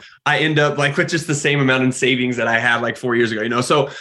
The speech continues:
I decided this year I'm gonna do something a little bit different. I, I decided I'm gonna try, base my, I guess, my financial, like, success off this year, off of what I have in my savings at the end of the year. So, but rather than based off my gross income or whatever it is,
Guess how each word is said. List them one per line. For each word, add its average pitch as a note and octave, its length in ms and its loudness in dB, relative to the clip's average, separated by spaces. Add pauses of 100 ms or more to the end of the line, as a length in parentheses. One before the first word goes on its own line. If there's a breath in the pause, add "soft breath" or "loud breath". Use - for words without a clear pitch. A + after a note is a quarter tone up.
(200 loud breath)
I F3+ 100 2
decided G#3 420 -2
this F#3+ 220 0
year D#3+ 460 0
I'm D3 80 -2
gonna E3+ 120 0
do E3 80 0
something F3 220 0
a E3 40 2
little D3+ 180 2
bit B2+ 180 -2
different. C3+ 340 2
I, A#2+ 200 -2
I C3+ 40 2
decided D3+ 480 0
I'm C3 200 -2
gonna B2+ 280 0 (260)
try, C3+ 340 0
base - 580 -2 (640)
my, B2+ 640 2 (560)
I D3 60 2
guess, D3 120 0
my C3+ 80 2
financial, C3 720 2
like, A#2 240 0
success C#3 480 0
off A#2+ 100 0
this B2 160 -2
year, B2+ 100 2
off C3+ 240 2
of C#3 80 -4
what B2+ 200 2
I B2 80 2
have A#2 320 -2
in A#2 80 -8
my A2 120 -6
savings G#2+ 460 -8
at G2+ 140 -8
the - 100 -12
end G2+ 80 -10
of E2 60 -12
the E2 80 -14
year. E2 180 -10
So, B2+ 160 0
but C#3 160 2
rather F3+ 240 4
than G3+ 140 2
based E3 240 0
off D3 180 -2
my C#3 80 -2
gross C#3 380 -2
income C3 280 0
or B2 60 2
whatever B2 260 2
it A#2 60 0
is, A#2 260 -2